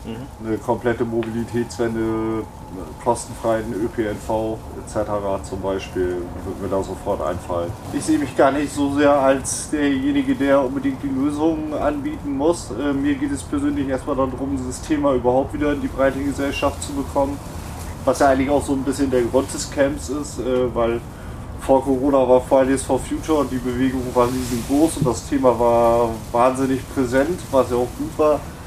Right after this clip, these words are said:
Speaker 2: Äh, und ist dann im Zuge von Corona irgendwo ja auch verständlicherweise so ein bisschen hinten abgefallen, nicht mehr so in die Beachtung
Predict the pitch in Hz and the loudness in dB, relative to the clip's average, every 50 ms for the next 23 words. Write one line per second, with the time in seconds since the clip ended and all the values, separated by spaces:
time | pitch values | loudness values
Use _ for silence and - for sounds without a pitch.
0 | - - - - - - - 123 120 120 117 113 117 - - 123 120 117 117 113 | -14 -14 -14 -14 -10 -4 2 4 6 6 6 4 2 -2 -4 -4 0 0 0 0
1 | - 131 123 113 120 123 117 117 - - 131 127 131 123 - 135 127 127 131 127 | 2 0 0 2 2 -2 -2 -2 -4 -6 -2 -2 -2 0 2 2 2 2 4 2
2 | 127 120 107 113 127 135 131 131 123 123 120 117 123 123 135 123 120 113 113 117 | 2 2 4 4 4 4 6 6 6 6 4 2 2 0 0 -2 -2 -4 0 2
3 | 123 123 120 117 120 120 123 123 - - 127 120 - - 131 120 110 117 113 127 | 4 4 4 4 2 2 0 -2 0 -2 -2 -2 0 -2 -2 -2 -2 -6 -4 -4
4 | 117 110 117 117 117 117 113 110 113 117 113 104 117 117 117 - 131 127 117 120 | -2 2 2 2 2 2 -2 -2 -2 -2 -2 0 -2 -4 -2 2 0 0 0 0
5 | 120 107 98 120 127 131 95 104 107 104 127 - - - 131 - - 131 123 127 | -6 -6 -4 -4 -4 -4 -2 0 2 2 2 2 -2 -8 -8 -2 2 2 4 4
6 | 127 123 123 120 110 127 123 120 113 110 113 120 123 120 113 113 - 107 101 78 | 2 0 0 -4 -4 -4 -4 -4 -2 0 2 0 0 0 0 -4 0 0 2 2
7 | 117 - - - 147 143 131 | 2 -2 -2 -4 -2 -2 -2